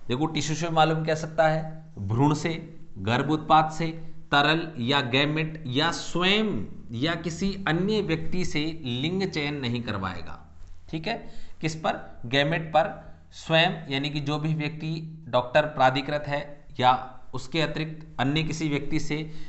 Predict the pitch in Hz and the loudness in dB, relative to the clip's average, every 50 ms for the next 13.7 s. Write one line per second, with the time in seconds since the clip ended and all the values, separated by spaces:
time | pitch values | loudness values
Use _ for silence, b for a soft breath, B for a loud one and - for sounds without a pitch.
0 | B B B 156 156 - - 147 143 - 143 143 143 139 139 143 143 143 135 131 | B B B -6 -6 -4 -6 -6 0 4 6 6 6 6 4 4 4 4 2 0
1 | 135 135 135 139 143 135 135 131 - - 131 135 147 151 - 127 123 127 135 139 | 0 0 0 -2 -2 0 -2 -4 -4 -4 -4 -4 -4 -4 -4 -4 -2 0 0 0
2 | 135 131 127 135 123 123 135 156 160 160 123 127 123 120 117 117 107 110 98 92 | 0 -2 0 0 0 0 0 -2 -4 -6 -4 -2 -2 0 0 0 -2 -2 -4 -4
3 | 90 87 85 82 78 82 - - - - - - 151 156 156 - 202 202 220 B | -4 -6 -8 -8 -10 -12 -12 -12 -12 -10 -6 0 0 0 0 0 -2 -2 -2 B
4 | B B B B B B B B B 147 143 147 151 160 180 190 - - - - | B B B B B B B B B 4 4 4 4 4 0 -2 -6 -12 -12 -6
5 | - - - 123 143 151 156 156 156 - 165 165 165 170 180 185 - - - - | -4 0 2 2 4 4 4 4 2 0 -4 -4 -4 -4 -6 -8 -8 -10 -12 -6
6 | - 143 135 - 160 151 143 143 139 151 147 143 151 151 156 147 - 156 147 147 | -6 -6 -4 -4 -4 -4 -4 -4 -2 -4 -4 -2 -2 -4 -6 -4 -6 -4 0 0
7 | 151 156 - - - - - 120 127 139 139 143 139 - 147 151 156 147 - 156 | 0 0 -2 -8 -14 -14 -10 -4 0 2 2 2 2 0 -2 -4 -4 -4 -6 -6
8 | 147 - 151 143 - - 147 147 147 147 147 151 147 - 139 139 - 156 151 139 | -6 -6 -6 -8 -6 -6 -6 -6 -6 -8 -8 -8 -8 -8 -10 -10 -6 -6 -6 -4
9 | 147 151 151 - - 127 127 127 139 147 151 147 143 147 143 139 139 139 139 147 | -4 -6 -6 -8 -8 -4 -2 0 0 0 0 -2 -4 -2 -2 -2 -2 -2 -2 -4
10 | 170 - - - - - 127 - - 123 113 - 107 90 80 - - - - - | -4 -4 -4 -10 -10 -10 -8 -4 -4 -4 -4 -2 -4 -6 -6 -6 -12 -10 -6 -4
11 | 135 120 101 87 80 78 80 B B B B B B B B B 143 160 185 220 | -2 -2 -2 -2 -4 -8 -10 B B B B B B B B B 6 6 6 6
12 | 240 233 226 220 208 185 180 185 185 - 170 156 160 - 214 240 226 151 131 135 | 2 2 2 4 6 8 8 6 6 4 -2 -2 0 0 -2 -2 0 0 2 4
13 | 139 147 160 156 - 143 131 120 113 95 - - 85 80 | 4 4 4 2 0 -2 -2 -2 -2 -4 -6 -8 -10 -10